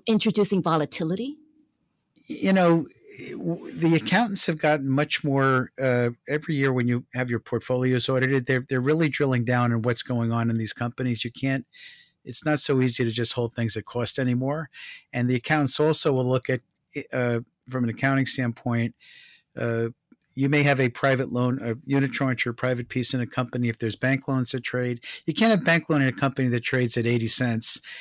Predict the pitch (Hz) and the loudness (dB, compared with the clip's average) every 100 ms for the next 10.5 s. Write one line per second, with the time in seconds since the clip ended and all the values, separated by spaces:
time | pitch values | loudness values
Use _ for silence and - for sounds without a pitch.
0 | - - 127 127 135 131 131 135 127 123 | -18 -2 2 4 4 2 2 4 4 2
1 | 120 117 117 - 117 110 107 98 107 101 | 2 0 -2 -2 -4 -4 -6 -6 -6 -6
2 | 101 - 101 - 107 117 117 117 - 104 | -6 -6 -6 -6 -8 -8 -6 -4 -4 -8
3 | - - 104 - 101 101 110 120 - _ | -10 -10 -10 -8 -10 -10 -12 -16 -18 _
4 | - - - - - 127 143 147 - 147 | -20 -20 -20 -8 -2 2 2 2 0 2
5 | 139 139 135 123 127 131 127 123 117 117 | 4 4 2 2 0 2 2 2 0 0
6 | 110 - 120 113 107 101 107 101 101 104 | -2 -2 -2 0 -2 -4 -4 -4 -4 -6
7 | 110 _ - - _ _ _ 123 117 117 | -8 _ -20 -20 _ _ _ 0 2 2
8 | 110 - - 123 117 113 113 - _ _ | -2 -6 -8 -2 0 0 -4 -8 _ _
9 | _ _ _ _ _ _ _ 156 131 143 | _ _ _ _ _ _ _ 2 4 4
10 | 156 120 147 160 160 | 2 0 0 2 0